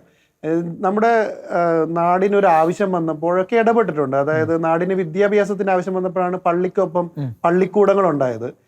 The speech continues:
Speaker 2: ഉം.
Speaker 1: പിന്നീട് ആരോഗ്യപരമായ ആവശ്യങ്ങൾക്ക് ആശുപത്രികൾ ഉണ്ടാക്കിയിട്ടുണ്ട്. ഇന്ന് നമ്മുടെ നാടിന്റെ ഒരു ആവശ്യമാണ് ഈ വയോജന പരിപാലനം എന്നുള്ളത്.
Speaker 2: ഉം.
Speaker 1: സഭയ്ക്ക് ഇതിൽ പോസിറ്റീവായിട്ട് ഇടപെടാനായിട്ട് പറ്റും.
Speaker 2: യെസ്.
Speaker 1: പകൽ വീടുകൾ,
Speaker 2: ഉം.
Speaker 1: അതായത്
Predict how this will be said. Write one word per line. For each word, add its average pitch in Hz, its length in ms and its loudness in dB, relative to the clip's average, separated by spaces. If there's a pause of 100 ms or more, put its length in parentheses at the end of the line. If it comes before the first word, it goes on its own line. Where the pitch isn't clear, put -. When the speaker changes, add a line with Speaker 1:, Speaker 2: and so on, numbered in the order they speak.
Speaker 2:
ഉം. 113 140 -10
Speaker 1:
പിന്നീട് 208 640 2 (280)
ആരോഗ്യപരമായ 202 680 2
ആവശ്യങ്ങൾക്ക് 180 500 -2
ആശുപത്രികൾ 185 720 0
ഉണ്ടാക്കിയിട്ടുണ്ട്. 147 540 -4 (340)
ഇന്ന് 233 200 0
നമ്മുടെ 262 300 2
നാടിന്റെ 233 340 2
ഒരു 254 60 4
ആവശ്യമാണ് 208 540 2
ഈ 196 240 -2 (300)
വയോജന 190 380 2
പരിപാലനം 160 520 2
എന്നുള്ളത്. 127 440 -6
Speaker 2:
ഉം. 123 160 -8 (100)
Speaker 1:
സഭയ്ക്ക് 254 240 0
ഇതിൽ 269 160 0
പോസിറ്റീവായിട്ട് 196 640 0
ഇടപെടാനായിട്ട് 147 580 -2
പറ്റും. 123 260 -10 (100)
Speaker 2:
യെസ്. 113 140 -8 (140)
Speaker 1:
പകൽ 247 340 4
വീടുകൾ, 190 460 2 (260)
Speaker 2:
ഉം. 131 120 -6
Speaker 1:
അതായത് 214 720 0